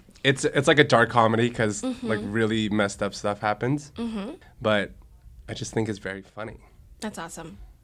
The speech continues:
Speaker 2: Righteous Gemstones?
Speaker 1: The Righteous Gemstones.
Speaker 2: What did you watch it on?
Speaker 1: Uh, it's on H B O.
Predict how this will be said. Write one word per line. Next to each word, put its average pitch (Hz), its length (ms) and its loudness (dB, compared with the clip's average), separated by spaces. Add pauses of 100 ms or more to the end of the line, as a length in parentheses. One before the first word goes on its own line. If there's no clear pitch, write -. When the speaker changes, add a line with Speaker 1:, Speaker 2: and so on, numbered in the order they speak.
(120)
Speaker 2:
Righteous 226 380 -4
Gemstones? 262 680 -8
Speaker 1:
The 104 120 -6
Righteous 107 360 -2
Gemstones. 101 380 -8
Speaker 2:
What 233 100 -4
did 233 160 -10
you 240 80 -6
watch 202 240 -8
it 208 80 -14
on? 190 220 -14 (420)
Speaker 1:
Uh, 110 280 0
it's 120 120 -6
on 135 120 6
H 113 160 0
B 92 160 -4
O. 50 120 -14